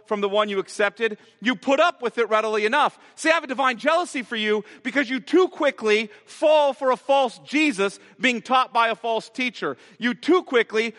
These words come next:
fall for a false gospel being taught by a false teacher. You put up with it readily enough, and I'm divinely jealous for you, that you would remain pure virgins devoted to the one to whom I've betrothed you,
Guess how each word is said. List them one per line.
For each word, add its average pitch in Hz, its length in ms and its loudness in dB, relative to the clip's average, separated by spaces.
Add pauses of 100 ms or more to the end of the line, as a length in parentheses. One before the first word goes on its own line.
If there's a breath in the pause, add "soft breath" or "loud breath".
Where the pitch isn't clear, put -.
(100)
fall 285 340 2
for 247 180 -2
a 226 60 0
false 254 300 -2
gospel 214 640 -2 (280 loud breath)
being 226 200 -2
taught 254 340 0
by 214 160 2
a 214 80 0
false 233 340 -2
teacher. 196 560 -6 (220 loud breath)
You 226 120 -2
put 285 240 0
up 330 200 0
with 262 160 -6
it 226 120 -4
readily 233 360 0
enough, 226 320 2 (180 loud breath)
and 208 140 0
I'm 226 140 -2
divinely 247 580 -2
jealous 220 480 0
for 180 140 -8
you, 117 340 -8 (680 soft breath)
that 220 140 0
you 254 180 0
would 226 180 0
remain 226 580 0
pure 247 580 0 (240 loud breath)
virgins 196 600 0
devoted 202 680 0
to 190 360 0 (160 loud breath)
the 196 80 0
one 240 260 0
to 208 80 -6
whom 226 200 -2
I've 214 180 2
betrothed 233 460 -2
you, 165 280 -4